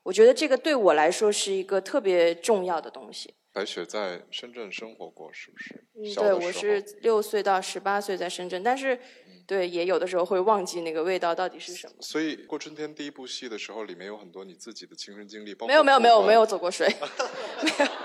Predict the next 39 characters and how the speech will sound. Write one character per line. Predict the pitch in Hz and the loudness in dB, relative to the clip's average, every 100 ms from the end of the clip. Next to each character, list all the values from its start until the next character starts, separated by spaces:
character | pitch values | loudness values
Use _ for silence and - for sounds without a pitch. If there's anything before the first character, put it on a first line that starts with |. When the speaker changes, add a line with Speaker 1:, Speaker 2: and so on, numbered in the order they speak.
| - - - - | -12 -10 -10 -4
Speaker 2:
我， | |
我 | 131 | 4
没 | 131 | 8
有 | 170 | 8
在 | 143 127 | 8 8
挖 | 117 117 | 8 6
坑， | - 135 127 | 2 -4 2
导 | 120 | 2
演 | 185 | 4
很 | 175 117 | 0 -6
敏 | 90 95 285 | -6 -8 -2
感。 | 165 101 - | 2 2 0
Speaker 1:
对。 | - 85 - | -12 -12 -2
Speaker 2:
所 | 160 | 4
以 | 226 180 | 4 6
为 | 208 | 4
什 | 170 | 4
么 | 160 | 0
说 | 170 185 185 - - - | 6 6 4 -8 -20 -2
电 | 214 | 0
影 | 131 104 | 0 -2
是 | 156 | -4
一 | 143 | -4
个 | 147 | -6
综 | 147 143 | -6 -2
合 | 113 | -2
艺 | 110 101 | -2 -4
术？ | 98 95 | -4 -6
就 | 120 113 | -8 -8
是 | 110 107 - | -6 -8 -4
导 | 92 123 | -2 -2
演 | 117 | -2
的 | 87 87 | -6 -8
这 | 101 | -8
个 | 92 90 _ _ | -8 -10 _ _
感 | 92 87 | -8 0
官 | 123 127 135 - | 2 2 -4 -2
观 | 156 151 165 | 2 2 0
察， | - 87 90 | -8 -6 -6